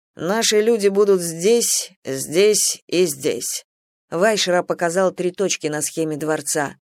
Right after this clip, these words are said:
«Но помни, у нас единственная и четкая цель.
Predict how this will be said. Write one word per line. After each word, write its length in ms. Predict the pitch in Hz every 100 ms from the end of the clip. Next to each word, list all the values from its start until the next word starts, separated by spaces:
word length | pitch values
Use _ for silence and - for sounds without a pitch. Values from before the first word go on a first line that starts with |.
| _ _
«Но 400 | 147 151 175 190
помни, 500 | - 226 220 160 143
у 140 | 151
нас 320 | 165 175 -
единственная 960 | 156 175 151 180 190 190 185 185 175 170
и 60 | 151
четкая 480 | 180 170 - 165
цель. 420 | 156 156 135 101